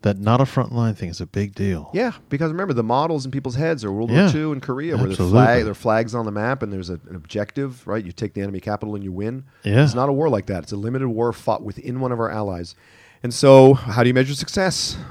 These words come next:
Speaker 2: Well, and Ken Burns is very good about this. They talk about the body count.
Speaker 1: Ugh.
Speaker 2: In other words,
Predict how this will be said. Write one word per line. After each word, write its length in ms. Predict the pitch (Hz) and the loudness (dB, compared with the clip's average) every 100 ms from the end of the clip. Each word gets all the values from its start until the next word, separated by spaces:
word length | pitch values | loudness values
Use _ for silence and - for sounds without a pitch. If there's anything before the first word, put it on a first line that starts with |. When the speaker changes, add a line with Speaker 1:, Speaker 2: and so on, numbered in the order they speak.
| 117 | -12
Speaker 2:
Well, 380 | 110 104 120 131 | -4 0 0 0
and 280 | 101 92 - | -4 -8 -10
Ken 160 | 95 87 | -6 -4
Burns 160 | 101 | -4
is 60 | 107 | -4
very 160 | 104 120 | -4 -4
good 100 | 123 | -4
about 160 | 117 | -6
this. 140 | 85 - | -4 -6
They 100 | 87 | -2
talk 180 | 92 | -4
about 160 | 92 92 | -2 -6
the 60 | 85 | -2
body 200 | 85 110 | -4 -2
count. 240 | 143 143 - _ _ _ _ _ _ - | -4 -6 -10 _ _ _ _ _ _ -4
Speaker 1:
Ugh. 260 | 95 80 - _ _ _ _ _ - | -2 -4 -8 _ _ _ _ _ -4
Speaker 2:
In 80 | |
other 80 | 95 | 0
words, 320 | 95 90 - | 2 0 -8